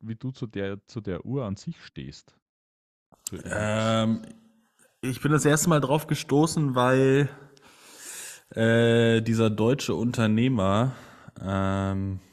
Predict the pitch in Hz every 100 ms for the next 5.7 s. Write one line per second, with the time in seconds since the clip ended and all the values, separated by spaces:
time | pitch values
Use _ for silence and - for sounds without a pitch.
0 | _ _ - - - - - - - _
1 | _ 85 85 87 90 92 95 98 82 -
2 | 110 104 95 101 117 95 131 - - -
3 | - _ _ _ - - 92 92 92 92
4 | 113 - _ _ - 113 120 135 - _
5 | _ _ - 85 87 117 127